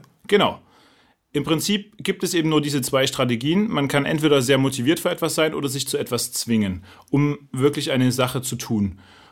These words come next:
Und theoretisch ist die Willenskraft natürlich auch ein problematisches, problematisches Konzept, denn Willenskraft hat man ja auch nicht immer unbeschränkt und es ist wie so ein kleines Reservoir, was sich füllt und wieder,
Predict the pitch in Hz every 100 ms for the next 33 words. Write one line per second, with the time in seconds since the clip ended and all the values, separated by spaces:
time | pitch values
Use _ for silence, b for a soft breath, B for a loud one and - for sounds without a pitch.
0 | B - 131 131 135 135 135 135 131 -
1 | - b b b b b b b - 151
2 | 147 202 190 185 143 131 190 208 - 165
3 | 170 147 156 - 185 147 151 139 131 143
4 | 143 143 131 - - - _ _ _ _
5 | _ _ - 80 143 135 131 143 - 131
6 | 147 127 143 175 - _ - 135 139 139
7 | 139 139 135 B B B B B B B
8 | 120 156 170 - 160 - 165 160 156 151
9 | 165 160 135 123 131 135 127 - 147 185
10 | 139 127 131 151 147 139 127 139 131 131
11 | 131 127 117 113 147 160 131 123 - -
12 | 160 175 143 120 120 117 117